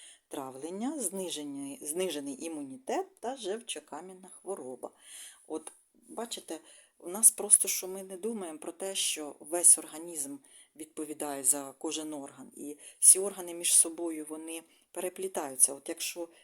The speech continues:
такі хвороби будуть, е, в одному органі, то вони ж поповзуть і далі. Цукровий діабет — це ж не од-, не хвороба одного органу, це система. От при цукровому діабеті і ноги болять, і очі сліпнуть. Тобто це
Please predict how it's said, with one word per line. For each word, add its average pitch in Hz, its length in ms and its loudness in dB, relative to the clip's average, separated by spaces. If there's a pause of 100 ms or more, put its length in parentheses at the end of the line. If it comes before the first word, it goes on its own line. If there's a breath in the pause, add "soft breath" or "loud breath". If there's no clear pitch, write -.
(160 loud breath)
такі 180 240 -6
хвороби 165 440 0
будуть, 160 460 -6
е, 151 220 -2
в 151 120 -4
одному 240 440 0
органі, 147 380 -4
то - 140 -6
вони 226 200 2
ж - 80 2
поповзуть 226 580 4
і - 20 -10
далі. - 160 0
Цукровий 196 400 4
діабет — 165 360 0
це 156 80 2
ж 165 120 0
не 165 100 -6
од-, 165 280 -6
не 175 200 -8 (680 loud breath)
хвороба 220 340 2
одного 170 420 0
органу, 135 400 -6 (160)
це - 140 4
система. 196 420 8
От - 280 -6
при 214 120 2
цукровому 220 420 8
діабеті 208 640 0
і 180 100 -2 (180 loud breath)
ноги 208 280 -4
болять, 180 400 -2
і 143 40 -2
очі 156 260 -2
сліпнуть. 151 520 0
Тобто 185 180 6 (100)
це 226 240 4